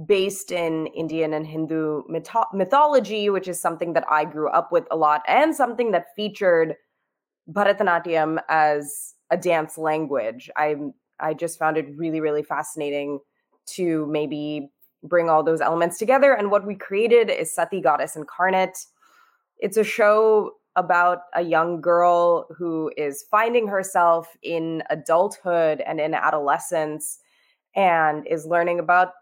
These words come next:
love and her sexuality and her place in society, um, in the larger context of this society, which is extremely patriarchal, very hierarchical,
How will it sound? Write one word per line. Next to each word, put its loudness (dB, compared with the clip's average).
love 2
and -2
her -8
sexuality 0
and -6
her -6
place -10
in -10
society, -6
um, 2
in -4
the 2
larger 2
context -4
of 0
this 0
society, 0
which 0
is -4
extremely 0
patriarchal, 0
very -2
hierarchical, 0